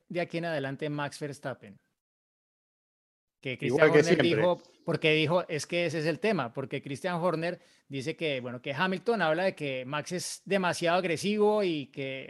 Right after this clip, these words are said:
Speaker 1: esto y lo otro, que corre a veces como a, al rompe, ¿sí? O te quitas o, o nos,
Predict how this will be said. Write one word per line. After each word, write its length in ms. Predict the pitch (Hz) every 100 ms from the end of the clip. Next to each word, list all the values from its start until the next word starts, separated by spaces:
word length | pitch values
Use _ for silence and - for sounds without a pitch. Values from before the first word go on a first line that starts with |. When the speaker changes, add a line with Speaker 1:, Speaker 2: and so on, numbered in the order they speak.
| 151
Speaker 1:
esto 180 | 143
y 40 | 170
lo 80 | 180
otro, 180 | 214
que 140 | 180 147
corre 560 | 151 147 170 185 180 _ _ _
a 120 | 147
veces 320 | 143 143 180 -
como 460 | 170 143 127 117 _ _ _ _ _ _
a, 380 | 165 165 151 143
al 240 | - 160
rompe, 400 | 151 196 165 131
¿sí? 140 | 120 165
O 60 | 139
te 100 | 147
quitas 320 | 180 185 196
o, 380 | 190 147 135 - _ _
o 140 | 165 151
nos, 420 | 143 - -